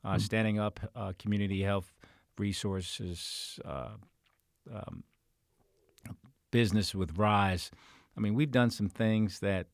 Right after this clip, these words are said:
Speaker 1: other counties wish they could do. And,
Speaker 2: Hmm.
Speaker 1: you know, the nonprofit stand-ups, um, shelters for the homeless, all during a pandemic, you know, and Joe Monduro, our C F O, and Christina Jackson, our budget director,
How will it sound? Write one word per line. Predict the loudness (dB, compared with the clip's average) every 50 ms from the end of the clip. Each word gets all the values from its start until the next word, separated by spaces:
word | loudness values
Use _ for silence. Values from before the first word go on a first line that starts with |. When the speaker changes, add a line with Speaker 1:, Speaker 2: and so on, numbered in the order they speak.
| -18 -8 -4
Speaker 1:
other | -2 0 0 -2
counties | -2 0 0 2 2 2 0 0 0
wish | 0 0 0 0 0
they | -2 -2
could | 0 -2 -4 -4
do. | -4 -4 -4 -4 -6 _ _ _ -20 _ _ _ _
And, | -4 -2 0 2 2
Speaker 2:
Hmm. | 2 2 0 -4 -4 -4
Speaker 1:
you | -4
know, | -2 -2 -4 -4 -4 -4
the | -2 -2
nonprofit | 0 2 4 4 4 2 2 2 4 6 6 4 4 0 -4 -4
stand-ups, | -6 -4 -2 0 0 2 0 -2 -2 -4 -6 -10 -12 -12 -12 -12 -10 -8
um, | -6 -6 -4 -6 -6 -8 -10 -12 -16 -20 _ _ _ _ _ _ _ _ _ _ _ _ _ _
shelters | -10 0 4 4 4 4 4 0 -4
for | -2 0 2 2
the | 2
homeless, | 4 2 2 4 4 2 2 0 -2 -6 -12 _ -20 -20 -20 -20 _ -4 2
all | 4 6 6 6
during | 6 6 6 6 6
a | 4
pandemic, | 2 2 2 2 4 4 4 4 4 4 2 -2 -4 -10 -18 -20 _ _ -20 -20 _ _ _ -20 -20 -20 -20 _ -6
you | -4 -2
know, | 0 0 0 0 2
and | 2 2 0 -2 -4 -8 -16 -20 -20 -20 _ _ _ -2
Joe | 2 4 4 6
Monduro, | 4 4 4 2 4 4 6 6 6 6 6 4 0 -4 -16 -20 -20 -16 -10 -6
our | -4 -4 -4
C | -4 -4 -2 0 0
F | 0 0 0 -2
O, | 0 0 0 0
and | 0 -2 -4
Christina | -4 -6 -6 -4 -2 -2 -2 -2 -2
Jackson, | -2 0 0 0 -2 -2 -4 -4 -4
our | -2 -4 -2
budget | -2 -4 -4 -4 -4 -6
director, | -4 -2 -2 -2 -4 -4 -4 -6 -6 -6